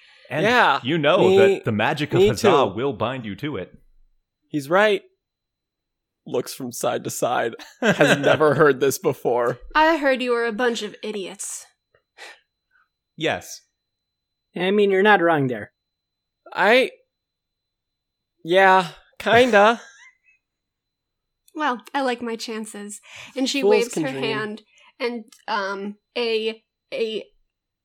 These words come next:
Speaker 3: pitch black stone table rises from the ground with four cha-, from, like, four, like, stone stools around it. Um, there are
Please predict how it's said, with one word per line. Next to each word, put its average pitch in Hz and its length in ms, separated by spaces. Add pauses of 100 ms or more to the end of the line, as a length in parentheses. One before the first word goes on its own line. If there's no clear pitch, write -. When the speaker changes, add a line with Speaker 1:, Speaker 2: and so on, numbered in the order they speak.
(580)
Speaker 3:
pitch - 520
black 208 460
stone 240 640
table 220 560
rises 214 640
from 214 380
the 214 100
ground 202 680 (280)
with 208 180
four 220 360
cha-, - 320
from, 240 200
like, 202 220 (100)
four, 240 200
like, 202 180
stone 214 680
stools 190 680
around 190 500
it. - 300 (400)
Um, 202 300
there 220 260
are 202 300